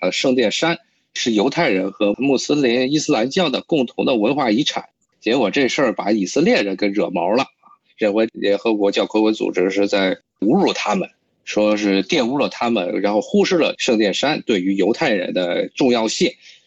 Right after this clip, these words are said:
于是呢，呃，以色列人就所有全世界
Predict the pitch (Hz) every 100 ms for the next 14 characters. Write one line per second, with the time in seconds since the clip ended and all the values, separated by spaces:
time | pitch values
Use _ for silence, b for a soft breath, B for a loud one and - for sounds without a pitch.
0 | _ - 120 127 151 170 143 131 127 101
1 | 104 101 - 135 123 101 107 117 104 -
2 | 123 95 - 113 147 147 196 -